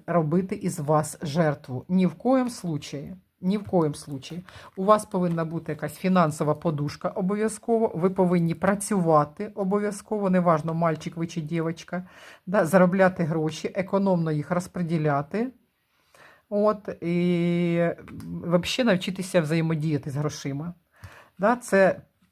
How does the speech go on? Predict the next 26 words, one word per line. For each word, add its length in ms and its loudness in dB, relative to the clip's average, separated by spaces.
підсилить 580 -2
вас, 440 -6
коли 240 -2
ви 340 0
правильно 480 2
вмієте 440 0
взаємодіяти 680 -4
з 60 -4
грошима, 540 -6
кожній 280 4
копієчці 580 -4
благодарні, 720 0
яка 180 -4
прийшла 380 -2
до 120 0
вас 180 2
в 40 -20
кошельок, 560 -4
але 220 4
й 40 2
з 60 -2
радістю, 500 2
і 200 -6
з 280 -4
легкістю 520 0
віддаєте. 720 -2